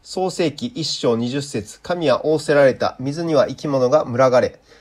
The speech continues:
海は生きたもの、その中にいるすべてのものによって命が通いました。さて人間はどうでしょう。三十節。今人間が地上に置かれようとしています。人間の住まいが整いました。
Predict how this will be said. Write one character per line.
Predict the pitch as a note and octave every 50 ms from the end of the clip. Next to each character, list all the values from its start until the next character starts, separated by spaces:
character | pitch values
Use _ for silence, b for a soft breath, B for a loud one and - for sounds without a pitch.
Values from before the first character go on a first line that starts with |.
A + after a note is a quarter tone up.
| b b b
海 | b E3 F#3+ F3+ E3
は | C#3 A#2
生 | D3+ D#3+
き | - -
た | - C#3+
も | B2+ B2
の、 | B2+ C#3 D#3 -
そ | - F3
の | F3 F3+
中 | F3 E3+ D#3+ D#3+ C3+
に | B2 A#2+
い | A#2
る | A2+ A#2+
す | - - F3
べ | F3+ E3
て | - D3+
の | C3 C3
も | B2+ C3 C3
の | C3 B2+
に | B2+
よ | B2 A#2
っ | A#2+
て | - - D#3
命 | D#3 D#3 D3+ D3 C#3+ - C#3
が | - E3 D3+ - - -
通 | C#3 C3+ C#3 C#3
い | C#3 C3+
ま | C3 B2
し | - -
た。 | - - - -
さ | - - E3
て | E3 D#3 C#3
人 | C3+ C#3 D3
間 | D3+ D3+ D#3 D#3+
は | D#3+ D#3+ D3+
ど | C#3 C3+ C3+
う | A2+
で | G#2+ F#2+
し | - -
ょ | G2+ F2+ - -
う。 | b b b b b b
三 | b - - C#3+ D#3 D3+
十 | D#3+ D#3+
節。 | - - - G2 - - - _ -
今 | - E3 D#3+ C#3
人 | B2+ C3+ D3 D3
間 | C#3+ D3+ D3 D3
が | C#3+ D#3 D3+
地 | - - D3
上 | C#3+ E3 D#3+
に | D#3 D#3
置 | D#3 D#3
か | D#3+ E3
れ | D#3 D#3+
よ | D#3+ D3+ D#3
う | D#3
と | - F#3+
し | D#3 -
て | - D3
い | A2+ G#2+
ま | G#2 G#2
す。 | G2+ - - b b b b b -
人 | C3 D3 E3
間 | D3+ D#3+ D#3 D#3
の | D#3
住 | D3 - D#3
ま | D3+ C#3+ C3
い | B2
が | C#3+ D3+
整 | C#3+ - C#3 - D3 C3+ C3
い | B2+
ま | B2+ A#2+ A#2
し | - -
た。 | - G2 - -